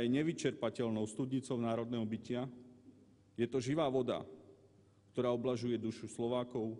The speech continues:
a nebojím sa povedať, je našim majákom v etnickom mori. Máme svoj národný štát,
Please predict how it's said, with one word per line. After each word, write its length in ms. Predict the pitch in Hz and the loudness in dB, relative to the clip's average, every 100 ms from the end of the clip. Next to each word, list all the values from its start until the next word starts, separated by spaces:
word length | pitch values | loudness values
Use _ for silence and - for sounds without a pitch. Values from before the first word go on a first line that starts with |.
| - - - - - _ _ _ - - | -12 -20 -20 -20 -20 _ _ _ -8 0
a 100 | 113 | 2
nebojím 340 | 139 135 123 | 4 2 2
sa 160 | - 101 | 0 -2
povedať, 560 | 120 120 113 104 - - | 0 0 0 -2 -6 -4
je 140 | 113 113 | 0 0
našim 300 | 113 117 110 | 0 -2 0
majákom 640 | 123 123 117 - 101 95 95 - - - - _ 107 | 2 0 0 -2 -4 -4 -8 -16 -20 -20 -20 _ -2
v 40 | |
etnickom 480 | 107 - 110 - 107 | 0 0 -6 -4 -2
mori. 320 | 107 104 95 - - - - - - - _ - - _ _ - _ _ 117 | 0 -2 -4 -8 -18 -20 -20 -20 -20 -20 _ -20 -20 _ _ -20 _ _ 0
Máme 240 | 147 170 | 2 2
svoj 240 | - 170 | 2 2
národný 400 | 160 156 165 160 | 4 2 2 0
štát, 320 | 151 - 151 | 0 2 2